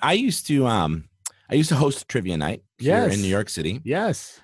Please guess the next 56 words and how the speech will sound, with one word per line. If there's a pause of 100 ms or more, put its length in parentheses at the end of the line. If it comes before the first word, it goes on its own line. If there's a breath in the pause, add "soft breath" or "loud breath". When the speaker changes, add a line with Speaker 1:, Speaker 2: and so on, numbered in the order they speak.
(100)
Speaker 1:
Uh,
it
still
goes
on
every
Tuesday.
Uh,
it's
at
a
bar
called
Black
and
White (140)
Speaker 2:
Did
Speaker 1:
on,
uh,
Eighth
Street.
So
if
Speaker 2:
Did
Speaker 1:
anyone's
in
the
hood
and
wants
to
check
it
out. (220)
Speaker 2:
Do
they
pour
a
little
out
for
you
as
their
homie
who
can
no
Speaker 1:
As
the
Speaker 2:
longer
Speaker 1:
homie
Speaker 2:
host?
Speaker 1:
who
no,
can,